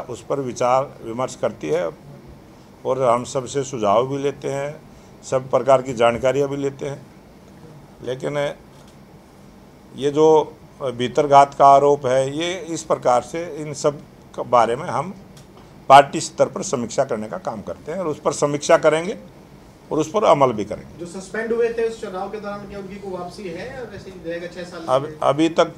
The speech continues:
Speaker 1: किसी की भी, ए, वापसी नहीं हुई है और जब समय आएगा, क्योंकि ये सारी चीज़ें जब फिर दोबारा से चुनाव आता है तब ये फिर शुरुआत होती है। अभी तो सबने संगठन में काम करना है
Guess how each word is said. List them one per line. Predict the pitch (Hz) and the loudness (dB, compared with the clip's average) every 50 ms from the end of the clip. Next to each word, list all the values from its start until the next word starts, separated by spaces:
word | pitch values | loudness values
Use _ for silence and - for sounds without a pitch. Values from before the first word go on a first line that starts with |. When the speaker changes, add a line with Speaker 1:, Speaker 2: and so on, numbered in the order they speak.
| - | -8
Speaker 1:
किसी | 160 143 135 143 151 | -8 -6 -4 -4 -6
की | 147 165 156 | -4 -4 -4
भी, | 156 160 165 160 165 175 165 - - - 131 | -4 -4 -4 -4 -4 -6 -10 -12 -14 -10 -6
ए, | 127 127 | -4 -2
वापसी | 120 120 123 123 120 - - 156 156 | 2 4 4 4 4 0 -4 -4 -4
नहीं | 156 165 175 175 | -4 -4 -4 -4
हुई | 143 131 139 143 | -4 -4 -4 -6
है | 123 120 135 - - - - - - - - - | -8 -8 -10 -12 -18 -20 -20 -20 -20 -20 -18 -10
और | - 117 123 127 131 135 - 117 120 120 123 | -6 -6 -4 -4 -6 -8 -10 -14 -14 0 0
जब | 147 151 | 0 2
समय | 139 - - 151 143 156 165 | 2 2 2 2 4 8 10
आएगा, | 165 156 147 143 147 147 131 135 131 127 | 12 12 12 12 12 10 8 6 4 4
क्योंकि | 123 - 156 156 160 170 170 170 170 185 127 143 - - - - - - - - - - - 139 | 4 0 -4 -4 -2 -2 -2 -2 -2 -4 -6 -10 -14 -18 -20 -20 -20 -20 -20 -20 -20 -14 -6 -4
ये | 156 151 | -4 2
सारी | 151 151 143 151 160 165 | 4 6 6 6 6 2
चीज़ें | 151 - 156 147 143 160 160 | -2 -4 -6 -4 -2 -2 0
जब | 151 160 156 160 160 147 | 0 0 0 0 -2 -4
फिर | - - 165 170 | 2 4 4 4
दोबारा | 160 160 160 156 156 160 160 156 | 6 6 8 10 10 10 10 8
से | 139 165 151 | 2 0 -4
चुनाव | 131 - 151 147 147 151 147 | -2 -2 2 6 8 8 8
आता | 131 117 - - 196 | 8 6 4 0 -4
है | 202 196 - | -6 -4 -6
तब | 185 165 156 | -8 -6 -4
ये | 156 156 156 156 | -4 -4 -4 -4
फिर | 147 - 135 139 135 143 151 - - - - - - - - - - | -4 -2 -2 -2 -2 -4 -6 -8 -12 -18 -20 -20 -20 -20 -20 -18 -6
शुरुआत | - 143 143 147 147 143 143 143 | -4 -2 6 8 8 8 8 6
होती | 127 101 - 151 165 | -2 -6 -6 -10 -12
है। | 190 202 - - - - - - - - - | -12 -14 -16 -20 -20 -20 -20 -20 -10 2 4
अभी | 151 156 175 | 4 4 4
तो | 170 185 170 | 2 2 4
सबने | 175 196 196 185 190 180 | 4 2 2 2 0 0
संगठन | 185 185 185 175 151 185 190 | 0 0 0 0 0 0 2
में | - 185 180 | 2 2 4
काम | 175 170 170 170 | 4 4 4 2
करना | 156 156 147 151 147 | -2 -4 -2 -2 -4
है | 131 123 123 | -4 -6 -8